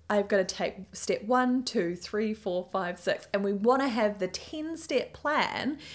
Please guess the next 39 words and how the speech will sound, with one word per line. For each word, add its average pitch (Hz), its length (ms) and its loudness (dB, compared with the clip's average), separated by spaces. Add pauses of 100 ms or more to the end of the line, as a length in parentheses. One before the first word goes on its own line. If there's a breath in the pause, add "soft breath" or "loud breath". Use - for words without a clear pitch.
(180 loud breath)
and 226 140 2
we 220 100 6
wanna 220 240 4
know 208 180 6
exactly 202 760 0
what 208 260 2
every 226 380 0
step - 380 -4
looks - 240 -4
like. 175 240 0
We 202 80 2
wanna 196 220 2
know 226 500 6
how 220 260 2
it's - 160 -6
gonna 202 180 2
play 190 300 -4
out. 175 220 0
We 190 80 0
wanna 196 240 0
see - 360 -4
what's 262 280 -2
around 208 260 0
the 196 80 -4
corner. 185 460 -2 (340 loud breath)
We 240 120 4
wanna 220 240 4
know 220 320 6
exactly 226 720 2
in 208 240 2
really 262 320 0
finite 233 680 0
detail 214 580 0 (280 loud breath)
exactly 208 840 2
what 226 320 2
the 226 160 -4
outcome's 208 560 0
gonna 196 180 2
be, 180 200 -2